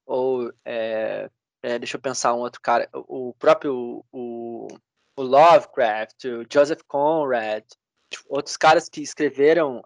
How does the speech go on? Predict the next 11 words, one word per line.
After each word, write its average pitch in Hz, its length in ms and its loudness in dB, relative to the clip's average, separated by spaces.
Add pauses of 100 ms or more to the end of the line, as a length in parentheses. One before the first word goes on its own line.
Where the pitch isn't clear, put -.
(120)
é, 113 500 -4 (260)
livros 135 360 -8
que 139 120 -12
continham 165 720 -6
um 135 80 -10
pouco 156 400 0
de, 123 360 -12 (320)
de 139 120 -2
elemento 147 420 2
fantástico 147 680 2
ou, 127 260 -2